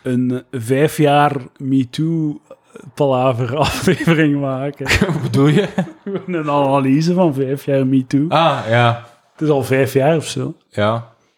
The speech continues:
Speaker 2: Ja, dat kun je eens doen.
Speaker 1: MeToo
Speaker 2: Nu
Speaker 1: gaat
Speaker 2: niet,
Speaker 1: echt
Speaker 2: maar
Speaker 1: zo...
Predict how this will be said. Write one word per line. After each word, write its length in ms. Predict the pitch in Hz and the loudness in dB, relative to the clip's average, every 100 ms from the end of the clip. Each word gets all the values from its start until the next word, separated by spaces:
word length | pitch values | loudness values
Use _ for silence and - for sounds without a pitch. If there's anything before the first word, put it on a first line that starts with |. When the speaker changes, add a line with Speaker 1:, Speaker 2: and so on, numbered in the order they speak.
| _ _ _ _ _ - | _ _ _ _ _ 0
Speaker 2:
Ja, 160 | 107 | 2
dat 140 | 131 120 | 2 2
kun 120 | 127 | 2
je 80 | 113 | 4
eens 140 | 101 | 2
doen. 300 | 104 120 139 _ _ _ - | 0 -2 -8 _ _ _ -6
Speaker 1:
MeToo 360 | 165 165 - | -2 2 4
Speaker 2:
Nu 40 | 135 | 6
Speaker 1:
gaat 80 | |
Speaker 2:
niet, 100 | 127 147 | 6 4
Speaker 1:
echt 80 | 170 | 2
Speaker 2:
maar 120 | 123 | 2
Speaker 1:
zo... 360 | 143 185 180 | 2 4 2